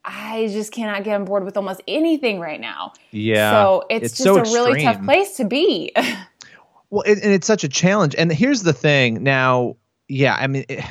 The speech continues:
Speaker 2: the thing for me is that I think I struggled so much in twenty sixteen. I was like, "I'm not voting, I'm not voting." And, you know, I live in New York. So for me, it's like, okay, well, whether I vote or not, it has never, unfortunately,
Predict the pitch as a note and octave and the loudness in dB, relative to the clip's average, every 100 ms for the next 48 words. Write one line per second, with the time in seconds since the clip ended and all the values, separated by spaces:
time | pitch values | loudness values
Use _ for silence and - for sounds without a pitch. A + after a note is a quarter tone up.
0 | - D3+ C#3 A3 G#3 D3+ C3 B2+ A#2+ A2+ | -6 -6 -2 -4 -2 -2 0 0 2 0
1 | G2+ G#2+ G2+ - A#2 B2 - F#3 F#3 F#3 | 0 0 0 0 -4 -4 -6 -2 -2 -4
2 | - C3+ D3+ - D3+ B2+ G2+ - B2 A#2+ | -2 0 -2 -2 -2 -2 -4 -2 0 -2
3 | A#2 A2 A2+ A2 A2+ - A#2 G2+ G2+ G2+ | -4 -6 -2 -2 -4 -6 -2 -2 -2 -2
4 | G2 E2+ G#2 B2+ A2 F#2+ F2+ A#2 A#2+ A2+ | 0 0 2 2 2 0 0 2 2 0
5 | G#2 _ - - B2 B2 A2 A#2+ B2 D#3 | -6 _ -20 -4 -2 -2 -2 0 0 0
6 | F#3 F3 C#3+ A#2 G#2+ G2+ - A#2+ C#3 D3 | 0 0 0 -2 -4 -4 -6 -6 -4 -8
7 | D#3+ B2+ - B2 G#2+ - B2 A2+ A2 G#2 | -4 -6 -4 -2 0 -2 0 2 2 2
8 | D3+ E3 C3 G#2+ B2 A#2 G#2 G2 G2 G#2 | 2 4 2 2 2 2 0 -2 0 0
9 | G#2+ - _ _ - D3+ C#3+ C#3 A#2 A#2+ | -2 -8 _ _ -4 -2 0 0 0 0
10 | A#2+ A#2+ A2+ A2 A2+ - A2+ G#2 A#2 G2+ | 0 2 0 0 -4 -4 -4 -2 -2 -2
11 | - G2 G2 F#2+ | 0 2 2 2